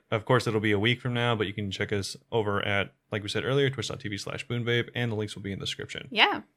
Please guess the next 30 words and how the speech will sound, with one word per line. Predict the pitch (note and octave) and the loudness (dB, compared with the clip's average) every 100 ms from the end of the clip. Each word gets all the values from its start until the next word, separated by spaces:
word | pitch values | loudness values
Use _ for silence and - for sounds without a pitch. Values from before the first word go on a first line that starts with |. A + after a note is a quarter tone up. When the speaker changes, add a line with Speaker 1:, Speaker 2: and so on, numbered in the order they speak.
| _ _ _ - - - | _ _ _ -20 -20 -12
Speaker 1:
And, | A2+ A2 G#2+ | -2 2 4
um, | G#2 A2+ A2 | 4 4 2
we | A2+ A#2+ | 2 0
will | A#2+ A#2+ | 2 0
be | A#2+ | -2
making | A2+ A2 A2 A2+ G#2 | 0 0 0 -4 -6
plenty | - A2 A2 G#2+ | -4 -2 0 -2
of, | - G#2 G2+ G2+ G2 - | -2 0 2 0 -4 -8
uh, | G2+ G2+ F#2+ F#2 | -6 -4 -4 -6
content | - A#2 A#2 G#2+ | -2 -2 -2 -2
for | A2 | 0
that, | A2 G2+ | 0 -2
so | G#2+ | -4
that'll | G2+ - | -6 -6
be | - | -6
cool. | F#2+ G2 A2 _ - - _ | -4 -4 -4 _ -20 -20 _
But | A2+ G#3 | 2 6
Speaker 2:
Content | G#3 A3+ A3 G#3 | 6 4 -2 -6
for | - | -6
everything. | - G3+ G#3+ - - - D4+ - - | -2 -4 -4 -12 -14 -20 -20 -20 -4
Speaker 1:
unfortunately, | B2 - C#3+ C3+ C#3+ C3+ | -2 2 2 4 4 4
because | A2 G#2+ - D#3 | 4 2 4 6
of | D3 | 6
that, | C#3+ D3+ C3+ | 4 4 4
there | A#2+ | 4
is | B2 | 6
no | B2+ G#2 | 4 4
update | C3 C3 C3+ | 2 0 0
this | C3 | -2
week. | C#3+ D3 | -2 -2